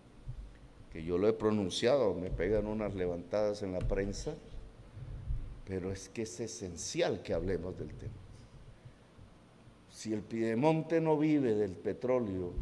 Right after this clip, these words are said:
¿de qué vive? Si la actividad petrolera tendrá un final más temprano que tarde, ¿de qué vamos a vivir? Y entonces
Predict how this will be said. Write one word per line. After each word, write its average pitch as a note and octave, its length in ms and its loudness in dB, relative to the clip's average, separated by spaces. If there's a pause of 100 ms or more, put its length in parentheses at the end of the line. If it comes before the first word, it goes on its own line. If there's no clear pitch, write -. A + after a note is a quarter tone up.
(400)
¿de F2 120 -4
qué G2+ 160 -2
vive? G#2 320 -2 (2250)
Si F#2 220 -4
la F2+ 180 0
actividad F#2 720 2
petrolera A#2+ 800 8
tendrá F#2 320 -2
un A#2+ 120 0
final A#2+ 720 2 (600)
más G#2 460 0 (120)
temprano B2+ 840 4
que G#2+ 100 0
tarde, G2+ 520 -2 (920)
¿de D2+ 100 -10
qué F2 140 0
vamos F#2 340 2
a F#2+ 60 2
vivir? A#2 400 0 (1700)
Y E2+ 80 -4
entonces G#2 760 2